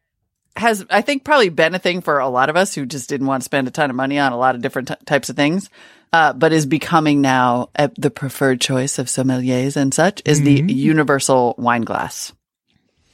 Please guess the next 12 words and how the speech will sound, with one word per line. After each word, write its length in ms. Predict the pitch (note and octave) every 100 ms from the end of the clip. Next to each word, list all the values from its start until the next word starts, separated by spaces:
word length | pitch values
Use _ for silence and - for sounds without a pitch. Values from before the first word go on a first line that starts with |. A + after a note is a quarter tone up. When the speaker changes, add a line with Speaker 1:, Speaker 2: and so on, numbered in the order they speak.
| _ - - -
Speaker 1:
Like, 380 | D3+ D3 C3+ - - - - - - - - -
one 380 | D3 D#3+ E3 F3
Speaker 2:
So 60 | F3+
I 20 |
have 80 | F#3+
Speaker 1:
wine 80 | E3
Speaker 2:
to 60 |
buy 140 | E3 E3+
Speaker 1:
glass. 80 | B2+
Speaker 2:
another 200 | D#3 D#3+
wine 240 | D3 E3
glass? 640 | D#3+ D3+ A2+ E3+ - -